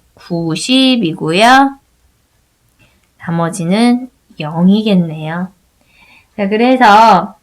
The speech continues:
왼쪽과 비교해서 다른 부분, 바로 이 목 부분 X 해주고, 자, 여기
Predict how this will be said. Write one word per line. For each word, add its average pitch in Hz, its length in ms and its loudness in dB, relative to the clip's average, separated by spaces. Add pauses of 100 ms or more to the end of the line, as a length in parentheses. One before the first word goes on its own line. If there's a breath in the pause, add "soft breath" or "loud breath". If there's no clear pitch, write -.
(760)
왼쪽과 190 640 0
비교해서 233 1040 4
다른 214 400 0
부분, 277 500 2
바로 175 540 0
이 160 140 -4
목 156 280 -10
부분 240 720 0 (880)
X 240 800 -4
해주고, 254 760 -2 (360 loud breath)
자, 156 220 -6
여기 175 800 -2